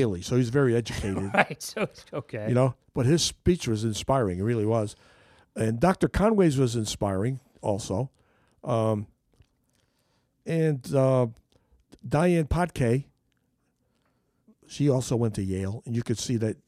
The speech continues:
Speaker 2: you know, from that education, she made a nice speech. And, uh, and the Tommy DiFilippo, represented his father.
Speaker 1: Oh, wow.
Speaker 2: And he made a nice speech, and he, he thanked so many people,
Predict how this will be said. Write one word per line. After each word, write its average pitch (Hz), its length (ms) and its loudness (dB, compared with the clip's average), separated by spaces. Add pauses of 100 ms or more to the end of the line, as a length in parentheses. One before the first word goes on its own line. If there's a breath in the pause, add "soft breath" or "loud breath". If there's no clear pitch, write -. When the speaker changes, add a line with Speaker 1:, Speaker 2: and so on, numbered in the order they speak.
(100)
Speaker 2:
you - 120 -4
know, 120 100 0
from 117 180 -6
that 117 180 -2
education, 107 680 -4 (220 soft breath)
she - 160 -4
made 147 180 2
a 123 60 0
nice 101 220 -4
speech. - 580 -10 (1080)
And, 127 300 0
uh, 127 240 2 (1000)
and 117 180 0
the 113 240 0 (220)
Tommy 170 340 0
DiFilippo, 139 800 0 (360)
represented 127 560 0
his 113 180 -2
father. 107 500 -2 (180)
Speaker 1:
Oh, 127 120 -4
wow. 117 340 -2
Speaker 2:
And 117 140 -4
he 160 120 0
made 156 220 0
a 127 80 0
nice 113 220 -2
speech, - 440 -6
and 110 120 -4
he, 139 240 -2 (280 soft breath)
he 165 180 -2
thanked 135 440 -2
so 151 240 0
many 135 260 -2
people, - 540 -4